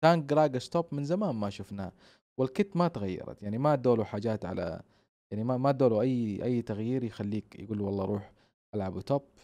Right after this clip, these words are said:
وتانكي بنفس الطريقة القديمة. فما أظن، أظن جنجل، أظن هذا التغيير فوكس على جنجل وميد أكتر،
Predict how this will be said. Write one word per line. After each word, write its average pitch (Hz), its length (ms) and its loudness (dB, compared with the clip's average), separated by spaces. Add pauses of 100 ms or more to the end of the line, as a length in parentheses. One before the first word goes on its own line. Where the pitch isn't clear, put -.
(760)
وتانكي 101 880 -6
بنفس 98 240 -6
الطريقة 90 360 -6
القديمة. 69 440 -10 (120)
فما 131 280 0
أظن، 65 280 -10
أظن 127 440 -4
جنجل، 104 300 -8 (320)
أظن 135 200 -4
هذا 131 220 0
التغيير 123 380 -2
فوكس - 400 -6
على 98 140 -6
جنجل 123 360 -4
وميد 113 280 -2
أكتر، - 480 -10